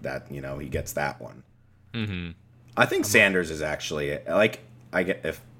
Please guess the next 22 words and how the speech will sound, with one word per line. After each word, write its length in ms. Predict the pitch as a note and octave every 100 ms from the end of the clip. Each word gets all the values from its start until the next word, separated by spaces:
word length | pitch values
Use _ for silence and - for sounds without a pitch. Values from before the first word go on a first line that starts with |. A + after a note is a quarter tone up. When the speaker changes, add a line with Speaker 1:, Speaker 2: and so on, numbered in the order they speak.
| - -
Speaker 2:
I've 80 |
Speaker 1:
we're 40 | F#3+
Speaker 2:
been, 100 | F#3+
Speaker 1:
talking 140 | D#3+
Speaker 2:
I'm 80 | E3+
Speaker 1:
him 60 | G3
Speaker 2:
interested 240 | G3 D#3+
in 60 | C#3
Speaker 1:
versus 140 | A#2
Speaker 2:
Sanders, 380 | - A2+ A2+ G#2
Speaker 1:
Beasley. 60 | G#2
Speaker 2:
I'd 140 | G#2
say, 160 | A#2 G2+
outside 300 | F#2+ - F#2+
of 120 | F#2
Diggs. 520 | F#2 F2 F2 F2+ - D#2
Speaker 1:
Yeah. 460 | E2+ D#2 C#2+ D#2 - - - _ _ -
Speaker 2:
Would 100 | G2
be 100 | G2+
my 200 | F2+ F2
lean 420 | F2 F2 E2+ E2+
here, 380 | F2+ E2+ D#2